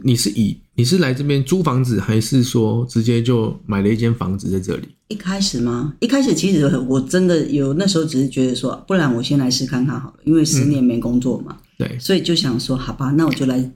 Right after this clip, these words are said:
Speaker 2: 呃，工作两个月试看看。
Speaker 1: 对。
Speaker 2: 对。然后所以一开始是租房子。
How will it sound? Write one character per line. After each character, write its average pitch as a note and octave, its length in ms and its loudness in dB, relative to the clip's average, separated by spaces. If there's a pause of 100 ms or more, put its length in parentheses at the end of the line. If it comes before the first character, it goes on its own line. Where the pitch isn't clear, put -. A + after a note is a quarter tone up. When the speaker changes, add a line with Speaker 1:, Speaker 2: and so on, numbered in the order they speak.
(140)
Speaker 2:
呃， B2 260 -4 (300)
工 D#3 180 2
作 D#3 160 2
两 A2 160 0
个 A2+ 100 -14
月 A#2+ 160 -4
试 A#2+ 200 -6
看 A2 260 -14
看。 A2 100 -20 (300)
Speaker 1:
对。 - 120 -2
Speaker 2:
对。 - 180 -10 (340)
然 C3 100 0
后 D3 60 4
所 D#3 160 0
以 - 60 -2
一 - 20 -4
开 C3+ 160 -2
始 B2+ 140 -8
是 B2 80 -10
租 A#2 220 -18
房 E2+ 220 -20
子。 - 100 -20